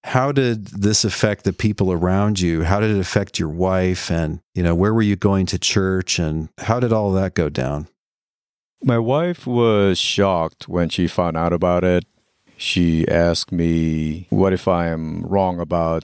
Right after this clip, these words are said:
Speaker 2: my biblical Unitarianism? What if Jesus is really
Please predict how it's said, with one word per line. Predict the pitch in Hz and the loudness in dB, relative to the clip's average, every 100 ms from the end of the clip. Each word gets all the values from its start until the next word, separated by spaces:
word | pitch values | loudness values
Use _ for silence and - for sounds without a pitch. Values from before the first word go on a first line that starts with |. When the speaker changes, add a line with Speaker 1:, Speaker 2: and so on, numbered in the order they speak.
| - | -4
Speaker 2:
my | 82 78 80 80 78 76 76 85 - - | 0 2 2 2 0 -2 -6 -10 -8 0
biblical | 98 92 95 90 85 | 2 2 2 0 0
Unitarianism? | 90 90 98 90 87 90 85 90 87 90 - _ _ - | 0 0 2 2 2 2 2 2 0 -4 -10 _ _ -2
What | 101 98 | 2 4
if | 92 - 90 | 2 -6 0
Jesus | 104 101 98 90 | 2 2 0 0
is | 82 | -2
really | 98 92 85 82 80 | -2 0 -2 -4 -8